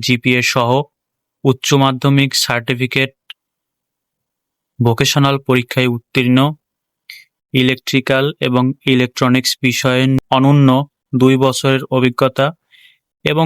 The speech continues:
কম্পিউটার এমএস অফিস এ কাজ করিবার দক্ষতা থাকিতে হবে।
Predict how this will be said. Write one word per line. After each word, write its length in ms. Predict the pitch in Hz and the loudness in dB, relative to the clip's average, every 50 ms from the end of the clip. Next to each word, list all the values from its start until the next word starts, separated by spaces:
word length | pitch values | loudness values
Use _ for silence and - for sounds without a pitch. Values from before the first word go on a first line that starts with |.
| 147 - | 0 0
কম্পিউটার 560 | - 135 131 135 127 139 131 - 147 143 143 151 - - | 0 0 2 2 0 0 0 0 0 0 0 -2 -4 -4
এমএস 300 | 143 139 135 127 127 - - - 151 | -2 0 0 0 -2 -4 -6 -4 -2
অফিস 380 | 143 131 120 - 139 135 - - - - - - 156 147 | -2 -2 -2 -2 -2 -2 -2 -4 -8 -8 -8 -4 -2 0
এ 40 | 135 135 135 135 - | 0 0 -2 -2 -2
কাজ 220 | - 123 123 123 - - - - - | -4 -4 -4 -4 -6 -8 -10 -10 -4
করিবার 420 | - 135 127 127 123 127 131 127 123 | 0 0 2 2 2 2 0 0 -2
দক্ষতা 480 | 117 - 117 113 - - 139 135 131 | -2 -4 -4 -4 -4 -4 -2 -2 -2
থাকিতে 380 | 127 - 120 113 - 120 - 120 | -2 -4 -4 -4 -4 -4 -2 -2
হবে। 260 | 113 113 110 110 117 | 0 0 -2 -4 -6